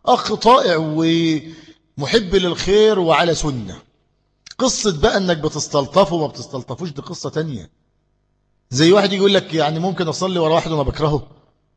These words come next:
وإن الرسول صلى الله عليه وسلم نهى أن يؤم الرجل القوم هم له كارهون. الكراهة دي يا أخوانا كراهة شرعية.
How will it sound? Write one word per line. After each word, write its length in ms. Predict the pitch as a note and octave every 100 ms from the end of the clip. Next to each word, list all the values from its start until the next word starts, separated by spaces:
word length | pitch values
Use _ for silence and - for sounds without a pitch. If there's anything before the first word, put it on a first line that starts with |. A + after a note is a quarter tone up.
| _ _ _ _ _ _
وإن 260 | - C#3 C#3
الرسول 300 | C#3 C#3 -
صلى 120 | E3
الله 100 | D3
عليه 100 | F3
وسلم 120 | D#3+
نهى 300 | E3 F3 D#3+
أن 160 | D3 C#3+
يؤم 300 | D3 E3+ D#3+
الرجل 680 | D3 C3+ C3 B2 D3+ D#3+ D3
القوم 340 | C3 E3 E3
هم 140 | C#3
له 180 | C#3 D3
كارهون. 540 | C#3 B2+ A#2+ B2 D#3 D#3 _ _ _
الكراهة 320 | - - A3+
دي 60 | G#3
يا 40 |
أخوانا 260 | G#3 F#3+ F3+
كراهة 240 | - D3+
شرعية. 420 | C3+ G#2 G2+ A2+